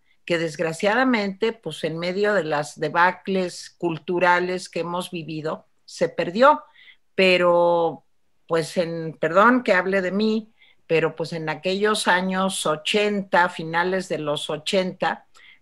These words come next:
pues, este, mi esposo inauguró varios torneos de ajedrez en el Museo de Arte Moderno, en el centro, eh, y los niños, sobre todo,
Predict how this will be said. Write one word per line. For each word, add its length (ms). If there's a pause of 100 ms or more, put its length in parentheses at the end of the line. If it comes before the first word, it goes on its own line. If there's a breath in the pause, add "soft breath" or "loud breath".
pues, 380
este, 360
mi 360
esposo 480
inauguró 840 (220 loud breath)
varios 800
torneos 540
de 80
ajedrez 800
en 140
el 80
Museo 420
de 80
Arte 300
Moderno, 880
en 160
el 160
centro, 960 (340 soft breath)
eh, 400 (140)
y 160
los 260
niños, 680
sobre 320
todo, 560